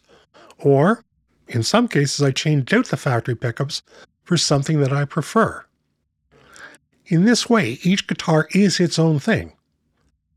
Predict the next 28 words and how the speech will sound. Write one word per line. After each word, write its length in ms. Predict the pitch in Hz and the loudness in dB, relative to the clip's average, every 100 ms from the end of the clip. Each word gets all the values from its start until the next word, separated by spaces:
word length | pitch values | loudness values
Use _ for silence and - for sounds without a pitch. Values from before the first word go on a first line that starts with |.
| _ - | _ -6
and 160 | 113 139 | 0 0
that 140 | 175 | 0
makes 260 | 120 113 143 | -2 -2 -2
me 80 | |
happy. 480 | 135 170 185 - - _ _ _ _ _ _ _ _ _ _ _ _ _ _ _ _ _ _ _ _ _ _ - | 0 0 -2 -6 -16 _ _ _ _ _ _ _ _ _ _ _ _ _ _ _ _ _ _ _ _ _ _ 0
When 120 | 180 | 0
I 60 | |
think 280 | 170 254 247 | 2 0 2
about 260 | 180 165 151 | 2 4 4
independence, 760 | 147 131 - 139 113 - - _ _ - 131 - - | 2 0 0 0 0 -4 -10 _ _ -20 -20 -10 -2
let 100 | 190 | 2
me 120 | 190 | 2
give 200 | 131 151 | 2 0
you 120 | 143 | 0
some 180 | - 135 | 0 -2
examples 600 | 113 110 131 127 117 101 | -2 0 0 0 -2 -4
of 100 | 101 | -6
success. 600 | - 104 - 107 - - _ _ _ _ _ - | -8 -8 -6 -6 -8 -14 _ _ _ _ _ -20
I'm 220 | - 220 | -4 2
gonna 140 | 240 | 2
specifically 580 | - 190 - 202 190 160 | 2 0 2 2 2 0
call 320 | - 156 151 | 0 2 2
out 200 | 135 - | 2 -2
Tim 280 | - 147 131 | -2 0 2
Mills 280 | 131 117 107 | 2 2 -2
from 200 | 120 101 | -4 -2
Bare 220 | 120 113 | -2 0
Knuckle. 480 | 117 113 98 90 | -2 -4 -8 -16